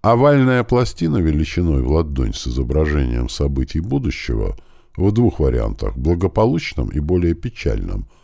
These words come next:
который последует с неизбежностью, если не выполнить волю главы Рапсодов.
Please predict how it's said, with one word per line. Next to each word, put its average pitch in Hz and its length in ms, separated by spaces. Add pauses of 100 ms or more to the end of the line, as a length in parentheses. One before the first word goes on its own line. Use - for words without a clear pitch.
(120)
который 73 420
последует 62 600
с - 100
неизбежностью, 73 840
если 76 360
не 71 100
выполнить 67 560
волю 117 240
главы 62 340
Рапсодов. - 600